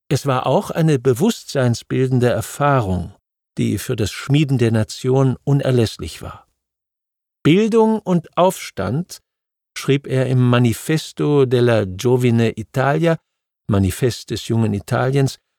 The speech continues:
sollten gleichzeitig als sich gegenseitig unterstützende Ziele gefördert werden. Die Bildung muss stets darauf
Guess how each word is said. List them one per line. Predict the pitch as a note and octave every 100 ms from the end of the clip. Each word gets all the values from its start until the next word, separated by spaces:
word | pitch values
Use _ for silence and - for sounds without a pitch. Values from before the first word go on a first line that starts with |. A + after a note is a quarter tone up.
| _
sollten | - B2+ B2 B2+ A#2
gleichzeitig | B2 C#3 F3+ - - F#3 F#3 G3 F3 -
als | C#3+ C3+ -
sich | C#3 - - _ _
gegenseitig | D#3+ F#3+ G3 F3 D#3+ - D#3 -
unterstützende | C#3 B2+ G#2 - F3 - - C#3 A2+
Ziele | - - D3+ D3 D3 C#3+ -
gefördert | B2+ - A#2 F#2+ G2 -
werden. | F2+ D#2+ - _ _ _ _ _ _ _ _ _
Die | C3+
Bildung | B2+ A3 C#4 G#3 F#3 G3
muss | F3+ E3+
stets | - - G3 -
darauf | F#3 D#3+ D3+